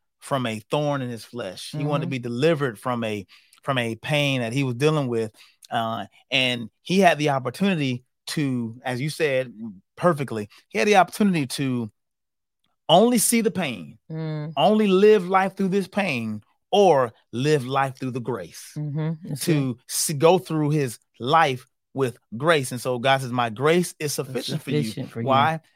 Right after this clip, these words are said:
Speaker 1: Because my strength is made perfect in weakness.
Speaker 2: Yes, that's
Speaker 1: And
Speaker 2: one of my
Speaker 1: so
Speaker 2: favorite words.
Speaker 1: when we start looking at
Speaker 2: <laughs>
Speaker 1: the grace, instead of being all, "If I don't get this fixed, if we don't fix the things in our marriage or in our
Speaker 2: Mm-hmm, mm-hmm,
Speaker 1: spouse,
Speaker 2: mm-hmm.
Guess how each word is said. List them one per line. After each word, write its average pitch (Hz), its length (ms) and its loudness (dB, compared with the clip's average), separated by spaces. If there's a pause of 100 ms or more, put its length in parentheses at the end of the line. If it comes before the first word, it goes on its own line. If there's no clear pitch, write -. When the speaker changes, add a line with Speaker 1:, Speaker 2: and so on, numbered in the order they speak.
Speaker 1:
Because 135 340 0
my 123 200 -2
strength 196 360 -4
is 139 120 -4
made 131 280 -4
perfect 185 480 -2
in 135 120 -8
weakness. 139 120 0
Speaker 2:
Yes, 160 960 4
that's 127 200 -4
Speaker 1:
And 143 80 0
Speaker 2:
one - 20 2
of 135 60 2
my 135 100 -2
Speaker 1:
so 156 260 6
Speaker 2:
favorite 127 160 -4
words. 135 180 -8
Speaker 1:
when 147 120 -2
we 180 100 0
start 175 300 2
looking 156 360 -4
at 139 380 -2
Speaker 2:
<laughs> 240 100 -12
Speaker 1:
the 135 120 -6
grace, 185 320 0
instead 156 240 -2
of 139 120 -2
being 151 400 -4
all, 143 460 -2 (300)
"If 127 160 -8
I 147 160 -2
don't 170 180 0 (160)
get 165 180 -10
this 165 200 -8
fixed, 180 260 -4
if 131 60 -8
we 165 80 -2
don't 147 180 -4 (100)
fix 190 220 -6
the 139 60 -14
things 170 320 -4
in 147 40 -8
our 156 180 2
marriage 160 280 -2
or 143 80 0
in 143 80 2
our 151 80 2
Speaker 2:
Mm-hmm, 160 40 -2
mm-hmm, 160 80 -2
Speaker 1:
spouse, 175 460 2
Speaker 2:
mm-hmm. 165 280 -4